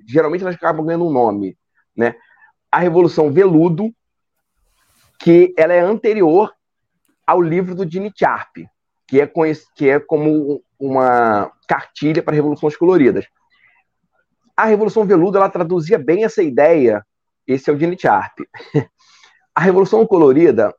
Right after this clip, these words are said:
a, a Revolução Veludo, ela traduzia bem a ideia de o seguinte, de que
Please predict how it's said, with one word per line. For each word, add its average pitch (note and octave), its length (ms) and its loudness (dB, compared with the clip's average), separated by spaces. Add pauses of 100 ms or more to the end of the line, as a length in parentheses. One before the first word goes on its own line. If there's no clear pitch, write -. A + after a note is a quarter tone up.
(200)
a, B2 360 2
a C3 40 -8
Revolução D#3 340 -6
Veludo, C#3 500 0
ela B2+ 140 0
traduzia D#3 440 -2
bem D#3 260 -2
a G3 40 0
ideia B2 440 2
de A#2+ 240 -14
o - 20 -16
seguinte, C3 400 -6
de A#2 100 -20
que E3+ 240 0